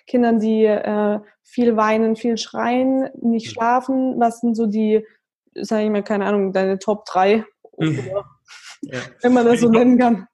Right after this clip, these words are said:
Speaker 2: die, die Top drei hast du im Prinzip schon genannt. Also das
Speaker 1: Ja.
Speaker 2: macht einfach was mit Eltern, wenn sie, wenn die Schlafentzug haben. Also Schlaf ist das Überthema.
Speaker 1: Mhm.
Speaker 2: Ähm, dann das Thema Schreien, wenn eben ein Kind,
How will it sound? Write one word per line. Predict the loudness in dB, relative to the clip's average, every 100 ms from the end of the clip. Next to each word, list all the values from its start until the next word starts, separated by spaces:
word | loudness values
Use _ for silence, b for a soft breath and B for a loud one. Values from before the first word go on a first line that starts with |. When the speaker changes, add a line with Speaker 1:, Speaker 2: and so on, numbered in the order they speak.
| _
Speaker 2:
die, | -8 -4
die | -2
Top | 0
drei | 0 -2 0
hast | 0 0
du |
im | 0
Prinzip | -2 -4 -6
schon | -2 2
genannt. | 2 2 0
Also | -2 -4
das | -6
Speaker 1:
Ja. | -6 -6
Speaker 2:
macht | -8 -6 -2 0 0 -4
einfach | -4 -2 -2 -4
was | -2
mit | -2 -2
Eltern, | -2 0 0
wenn | 0 0
sie, | 0 -2 -2
wenn | -2 -2 -6 -8
die |
Schlafentzug | -4 -2 -2 -2 -4 -6 -2
haben. | -2 0 -2 -2
Also | -4
Schlaf | -4 -2 -2 -2
ist | -8
das | -10
Überthema. | -6 -2 -2 0 0 0 -4 B B B B -12
Speaker 1:
Mhm. | -4
Speaker 2:
Ähm, | 0 2 2 0 -8 _ _ _ _ _ _ _ _
dann | 0 0
das | 0
Thema | 2 2 0
Schreien, | -2 -2 0
wenn | 0 -2 -2
eben | -4 -6
ein | -4
Kind, | -4 -4